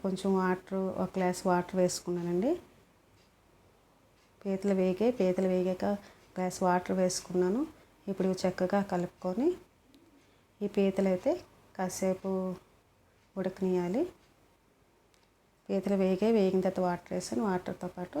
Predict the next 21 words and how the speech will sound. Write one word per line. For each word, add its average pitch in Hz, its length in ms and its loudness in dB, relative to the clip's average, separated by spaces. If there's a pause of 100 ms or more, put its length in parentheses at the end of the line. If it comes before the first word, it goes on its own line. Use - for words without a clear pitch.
(100)
ఇవి 220 160 2 (320)
కాసేపు 185 380 -6 (480)
ఉడకనీయాలి. 180 580 0 (1500)
దీనికి 196 280 -2
చక్కగా 185 280 0 (100)
మూత 180 160 0 (100)
పెట్టుకొని 190 420 -4 (500)
ఈ 190 120 -16
పీతలు 180 340 -2
కాసేపు 180 440 -2
వేగాలి, 175 400 2 (680)
వేగాలి 190 400 6
కాదు 160 200 -2
ఉడకాలి, 170 360 -2 (260)
వేగిపోయి 196 460 2
కదండి, 185 300 0 (180)
వేగినాక 180 480 2 (240)
ఉడకాలి. 170 400 -6 (440)
ఇది 185 140 0
కూడా 185 160 2
అండి 185 180 4